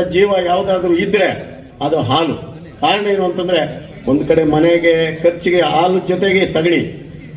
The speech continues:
ಆ ಗೊಬ್ಬರ ಸಗಣಿ ಯಾವತ್ತು ನಾವು ಭೂಮಿಗೆ ಹಾಕ್ತೀವೋ ಅಲ್ಲೇ ನಾವೇನಾದ್ರೂ ಉತ್ಪಾದನೆ ಬರ್ತಕ್ಕಂಥದ್ದು. ಅದು ನಮ್ಗೆ ಗೊತ್ತಾಗಲ್ಲ ಅಷ್ಟೇ. ಬ-, ಅದ್ರ, ಅದೊಂದನ್ನೇ ಬಹಳ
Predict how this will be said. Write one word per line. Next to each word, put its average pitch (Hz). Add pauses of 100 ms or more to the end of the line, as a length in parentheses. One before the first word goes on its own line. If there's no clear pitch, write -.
(100)
ಆ 120
ಗೊಬ್ಬರ -
ಸಗಣಿ 185
ಯಾವತ್ತು 175
ನಾವು 160
ಭೂಮಿಗೆ 214
ಹಾಕ್ತೀವೋ 160 (220)
ಅಲ್ಲೇ 185
ನಾವೇನಾದ್ರೂ 190
ಉತ್ಪಾದನೆ 160
ಬರ್ತಕ್ಕಂಥದ್ದು. 139 (140)
ಅದು 151
ನಮ್ಗೆ 160
ಗೊತ್ತಾಗಲ್ಲ 175
ಅಷ್ಟೇ. 160 (220)
ಬ-, 120
ಅದ್ರ, 139
ಅದೊಂದನ್ನೇ 175
ಬಹಳ 151